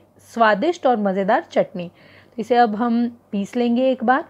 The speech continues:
एक बार ग्राइंड करने के बाद हम यहाँ पे थोड़ा सा पानी डाल के इसकी पेस्ट बना लेंगे। आप देख सकते हैं बिल्कुल कम इंग्रेडिएंट से बनने वाली ये चटनी का कलर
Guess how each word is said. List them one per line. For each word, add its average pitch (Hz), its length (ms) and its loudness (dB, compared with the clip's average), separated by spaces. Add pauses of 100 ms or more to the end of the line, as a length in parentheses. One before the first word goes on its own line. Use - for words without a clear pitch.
(880)
एक 254 100 -2
बार 339 140 4
ग्राइंड 311 320 0
करने 302 200 -4
के 302 100 -2
बाद 285 180 0
हम 262 160 -2
यहाँ 262 120 0
पे 254 80 -2
थोड़ा 247 200 0
सा 254 140 -4
पानी 226 400 -2
डाल 180 240 -2
के 302 120 -6
इसकी 269 400 -8
पेस्ट 180 380 -8
बना 160 240 -6
लेंगे। 160 420 -10 (1300)
आप 196 100 -4
देख 214 300 0
सकते 285 260 0
हैं 262 220 2
बिल्कुल 226 340 -2
कम 262 280 0
इंग्रेडिएंट 269 600 0
से 294 120 0
बनने 240 320 0
वाली 254 240 4
ये 254 160 0
चटनी 233 400 -6
का 254 120 2
कलर 254 280 0